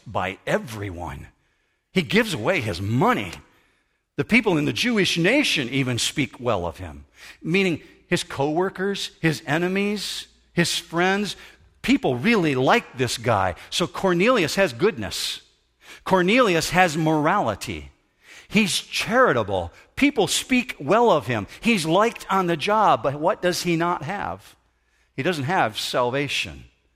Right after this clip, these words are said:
Even though he's a God-fearer, even though things have come up before God and caught God's attention, he doesn't have salvation. Today, it is absolutely easy to hear someone say, "You know, just leave Cornelius alone.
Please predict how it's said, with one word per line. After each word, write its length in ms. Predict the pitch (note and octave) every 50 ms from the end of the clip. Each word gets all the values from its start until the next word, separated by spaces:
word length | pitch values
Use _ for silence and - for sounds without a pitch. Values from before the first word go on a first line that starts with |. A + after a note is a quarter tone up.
| _ _ _ _ _ _ _ _ _ _ _
Even 340 | G3 A3 A3+ G#3+ A#3+ A3
though 160 | F#3+ G#3 G3+ F#3+
he's 240 | F3 G3 G3 D#3+
a 80 | F3 F3
God-fearer, 1160 | C#3 A#2 B2+ D3+ E3 F3 F3 D#3+ B2+ - - - A3 G#3 G3 D3+ A#2+ G#2+ F#2+ E2 D#2+ C2 - _ _ _ _ _ _ - - _
even 320 | G3+ A3 A#3 A#3 A#3 G#3
though 140 | G3 G3 F3
things 360 | - - G#3+ A3+ A#3 G#3 E3+
have 140 | F#3 D#3 -
come 180 | - F#3 F3+
up 200 | F#3 G#3 G#3 -
before 460 | D3+ F3+ F3 D#3+ - G3 F#3+ F#3+ E3+ D3
God 320 | C3+ F#3 A3 G3+ D3+ C#3
and 140 | C3+ C3+ C#3
caught 300 | - G3 F#3 D3+ - C#3+
God's 280 | D#3+ E3+ E3 D#3 -
attention, 500 | C#3+ C3+ - A3+ C4 A#3 - - B2+ F#2+ - - - - -
he 120 | - F3+
doesn't 380 | D3 A#2 G#3 G#3+ F3+ D#3 F3 D3+
have 380 | C#3+ D#3+ A3+ G#3+ G3 F3 C#3+
salvation. 760 | C3 - - - D#3+ D3+ D3 D3+ A#3 A#3 F#3+ - - - F#2+ - - - - -
Today, 460 | - F#3 F3 C3+ F3 F3+ F#3+ G#3 G3
it 80 | - D#3
is 160 | D3+ C#3 B2
absolutely 640 | - D#3+ F#3 F#3+ E3 - - F3+ F3 F3 E3+ D#3+ D#3 D#3
easy 600 | D3+ - F3+ F#3 G3 G3 F#3+ E3 C3 B2 B2+ A#2+
to 140 | - - B2+
hear 260 | - - F3 F3+ F3+
someone 420 | E3 - - F3 E3 D#3+ D3+ D3+
say, 400 | D3 - - D#3 C#3+ B2+ A#2 G2+ - - - - - - _
"You 120 | - C#3 D3+
know, 300 | D#3 C#3 C3+ - - - -
just 540 | - A#2 B2 E3+ G3+ G3+ - - - - -
leave 280 | C#3 C#3 D#3 D3+ C3+ -
Cornelius 640 | - - C3+ B2 B2 A#2 A2 A2 G#2 G2 - -
alone. 380 | B2+ A2 G#2 G2 F#2+ F#2 F2